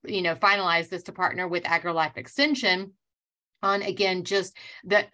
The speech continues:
making those healthier choices, you know, how to shop hel-, smarter at the grocery store, how to shop healthier on a budget, um, and giving parents those tools. So again, y-,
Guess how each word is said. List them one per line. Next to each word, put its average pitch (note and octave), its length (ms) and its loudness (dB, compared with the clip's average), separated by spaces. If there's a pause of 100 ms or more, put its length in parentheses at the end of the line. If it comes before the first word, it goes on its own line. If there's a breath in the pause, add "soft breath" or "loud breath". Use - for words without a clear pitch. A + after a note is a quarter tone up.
making A#3 400 2
those G#3 200 0
healthier G3 380 -2
choices, G3+ 540 -2
you F3 80 -4
know, E3 120 0
how F3+ 200 4
to F#3 80 -2
shop F3 320 0
hel-, G3 200 -2
smarter F#3+ 540 2
at - 200 -2
the - 60 -6
grocery C4 380 0
store, A3 380 0
how F3+ 140 2
to E3+ 100 -4
shop - 260 -8
healthier E3 340 0
on D3 140 4
a D3+ 60 -4
budget, G#3+ 560 4 (420 loud breath)
um, F3+ 400 2
and F#3 160 -6
giving F3+ 300 -2
parents F3 420 -2
those D3+ 320 -6
tools. A#3+ 420 0
So G3+ 300 4 (260 loud breath)
again, F#3+ 760 2
y-, F3+ 160 -12